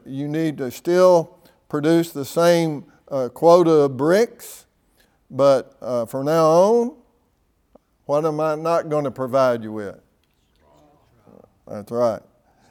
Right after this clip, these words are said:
So the straw, you gotta go out and gather before you start your regular work. Just added to their day and to their frustration.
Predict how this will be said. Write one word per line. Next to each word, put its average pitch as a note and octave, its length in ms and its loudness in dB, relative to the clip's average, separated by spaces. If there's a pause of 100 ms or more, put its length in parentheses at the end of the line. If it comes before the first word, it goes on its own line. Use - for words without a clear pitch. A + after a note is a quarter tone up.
(140)
So B2 240 -4
the A#2+ 120 -10
straw, E3 760 2
you C#3 120 -12
gotta C#3+ 260 0
go C#3+ 220 2
out C#3+ 280 6
and C#3 160 -6
gather D3+ 360 2
before F3+ 540 2
you E3 180 -2
start E3+ 400 0
your E3 100 -6
regular D#3+ 500 2
work. A2+ 320 -6 (760)
Just C3+ 260 -6
added C#3+ 520 0
to D3+ 100 -2
their C#3+ 180 -2
day C#3 440 4
and B2+ 180 -6
to C3+ 120 -4
their B2+ 180 -4
frustration. C3 840 -2